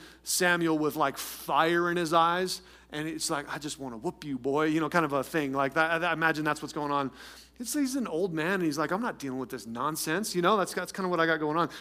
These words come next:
And he's grieved all night, right? We read that earlier in verse twelve, uh, or eleven.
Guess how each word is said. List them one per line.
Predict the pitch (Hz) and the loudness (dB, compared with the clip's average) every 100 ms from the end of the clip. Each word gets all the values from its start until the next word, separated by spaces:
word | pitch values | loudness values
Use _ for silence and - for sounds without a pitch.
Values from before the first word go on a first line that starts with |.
| - | -2
And | 240 | 2
he's | 214 | 2
grieved | 156 165 190 269 294 160 | 0 2 6 8 8 4
all | 220 220 254 | 2 4 6
night, | 240 294 190 143 | 6 4 2 2
right? | 175 254 | 4 4
We | 214 | 2
read | 214 226 | 2 2
that | 233 | 4
earlier | 220 262 214 | 2 2 0
in | |
verse | 175 202 | 4 2
twelve, | 202 247 226 - - - | 4 4 4 2 -14 -8
uh, | - 196 | 0 0
or | 185 180 185 | 2 2 2
eleven. | 175 170 220 196 151 | 0 4 4 4 -2